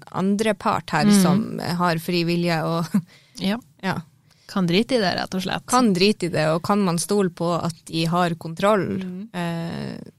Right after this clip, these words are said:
Speaker 1: ja.
Speaker 2: Ja, det er jo akkurat det. Så, eh, nei, men jeg hopper i svengen-tingen, den er jo ganske utdødd,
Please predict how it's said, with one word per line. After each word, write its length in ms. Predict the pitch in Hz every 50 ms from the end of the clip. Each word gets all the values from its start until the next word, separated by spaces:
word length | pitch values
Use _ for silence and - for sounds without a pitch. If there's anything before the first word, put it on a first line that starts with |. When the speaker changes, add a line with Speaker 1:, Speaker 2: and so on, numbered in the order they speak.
| _ _ _ -
Speaker 1:
ja. 140 | 175 165 - 165 -
Speaker 2:
Ja, 180 | 190 185 185 208 226 - _ _ _ -
det 120 | 196 196
er 60 | 214 208
jo 60 | 190
akkurat 220 | 185 - 165 170
det. 120 | 180 175 - - - _ _ _ _ _ _ _ _ _ _ _
Så, 120 | - -
eh, 280 | 185 180 175 170 170 180 190 190 -
nei, 240 | - 190 185 196 220
men 120 | 214 220 202
jeg 80 | 185
hopper 240 | 185 180 - 185 185 180
i 60 | 180
svengen-tingen, 640 | - 196 208 220 233 240 240 - 262 214 - -
den 260 | - - 202 226 233
er 80 | 240 233
jo 140 | 220 202 180
ganske 340 | - - 175 - - - -
utdødd, 680 | 139 151 180 180 - - - - - - - -